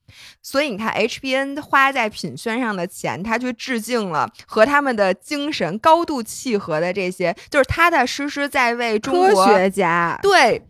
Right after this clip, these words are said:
Speaker 1: 做贡献的这些科学家。所以我觉得就是这个护肤品的这个态度和整个这个调性是我特别特别喜欢的。
Speaker 2: 嗯。
Speaker 1: 你看现在咱们对人的品味越来越喜欢真实的人，就算有瑕疵，但是他真实，你就会因为这个喜欢他。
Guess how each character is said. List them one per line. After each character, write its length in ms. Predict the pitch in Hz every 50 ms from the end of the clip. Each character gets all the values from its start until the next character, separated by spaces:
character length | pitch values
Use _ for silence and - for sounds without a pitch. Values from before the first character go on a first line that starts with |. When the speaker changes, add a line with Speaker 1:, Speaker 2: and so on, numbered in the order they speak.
| - - _ _ _
Speaker 1:
做 200 | - 381 349 339
贡 260 | - 370 370 320 285
献 160 | 277 320 269
的 80 | 269 269
这 140 | 262 277 277
些 120 | - 285 294
科 300 | - - - 339 320 349
学 240 | - 202 160 147
家。 320 | 156 165 165 143 113 82 - _ _ _
所 160 | - - 302
以 40 | 359
我 180 | 370 254 - 95
觉 220 | - 113 73 -
得 160 | - 170 190
就 160 | 208 - 254
是 260 | - - 240 208 196 202
这 240 | - 359 339 285
个 100 | 226 190
护 200 | 208 - 269 254
肤 160 | 262 285 302 -
品 180 | - 190 -
的 80 | 92 -
这 100 | 226 247
个 120 | 240 285
态 400 | - - - - 381 302 240 208
度 120 | 196 185 185
和 140 | 208 226
整 140 | 233 214 147
个 100 | 117 190
这 80 | 214 233
个 80 | 240
调 300 | 240 - 294 240 196 180
性 320 | 185 - - 185 151 139 175
是 120 | - -
我 160 | 208 160 110
特 160 | 101 - - 214
别 120 | 170 156
特 100 | 170 156
别 100 | 147 151
喜 140 | 160 - -
欢 340 | 202 202 196 190 185 170 165
的。 140 | - - -
Speaker 2:
嗯。 100 | 180 - _ _ _ _ _ _ _
Speaker 1:
你 80 | 175 175
看 240 | - 233 247 214
现 160 | 220 - 285 285
在 200 | 277 247 214 196
咱 200 | - 151 127 156
们 380 | 156 214 220 202 190 180 196
对 220 | - - 247 208 196
人 280 | 190 185 151 165 202
的 120 | 262 311 302
品 340 | - - - 202 120 80 73
味 200 | 123 143 123 147
越 180 | 190 214 202
来 220 | 175 175 170 170 190
越 240 | 202 208 202 185 190
喜 240 | - - - -
欢 260 | - - 180 147 165 -
真 260 | - 311 311 330 339
实 240 | - - - 175 139
的 160 | 151 156 147
人， 240 | 117 85 67 58 -
就 100 | - 311
算 160 | 349 392 330 240
有 140 | 180 95
瑕 260 | 165 - - 135 147 185
疵， 260 | - - - 277 269
但 160 | - 277 262
是 60 | 277
他 80 | 285 285
真 320 | 285 - 330 320 320 330
实， 340 | 320 - - - 127 90 98 92
你 60 | 170
就 100 | 170 170
会 140 | 202 233 202
因 100 | 208 214
为 80 | 208 208
这 100 | 202 208
个 120 | 185 175
喜 200 | 190 - - -
欢 240 | - - 160 - - 143
他。 340 | 156 165 156 135 - -